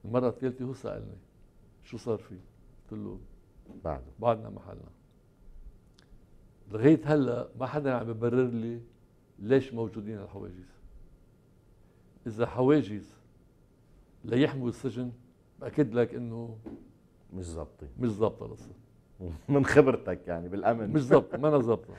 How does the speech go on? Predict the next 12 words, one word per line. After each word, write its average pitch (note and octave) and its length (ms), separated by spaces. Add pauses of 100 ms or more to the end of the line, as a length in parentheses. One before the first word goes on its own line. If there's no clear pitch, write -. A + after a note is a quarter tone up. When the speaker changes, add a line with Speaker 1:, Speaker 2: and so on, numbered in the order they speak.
Speaker 1:
عرفت - 160
كيف؟ A2+ 140
Speaker 2:
نعم. F2+ 220 (680)
Speaker 1:
وأنا E3 240
مستعد B2+ 440 (880)
أقعد C3 300
مع B2 120
حيلا A#2+ 580 (400)
رجل A2+ 340
أمن A2+ 220 (360)
نتناقش C3+ 520
بهالموضوع. G2+ 520